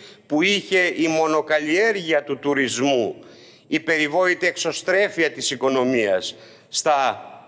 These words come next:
εργατικά, στα λαϊκά εισοδήματα από τη μια και βεβαίως την αντοχή της οικονομίας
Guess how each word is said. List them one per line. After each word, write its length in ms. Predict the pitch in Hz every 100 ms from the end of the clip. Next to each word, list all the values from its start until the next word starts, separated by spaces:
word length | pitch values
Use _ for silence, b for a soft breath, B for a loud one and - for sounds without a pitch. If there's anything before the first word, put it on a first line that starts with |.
| -
εργατικά, 720 | 143 139 143 139 139 208 147
στα 160 | - 135
λαϊκά 420 | 139 127 202 214
εισοδήματα 680 | - 151 127 127 107 104 110
από 100 | -
τη 60 |
μια 320 | 107 104 92 B B B
και 180 | - 180 - - -
βεβαίως 600 | 143 135 156 202 226 -
την 180 | 190 170
αντοχή 460 | 160 147 151 - 226
της 180 | 156
οικονομίας 720 | 151 151 151 170 233 240 214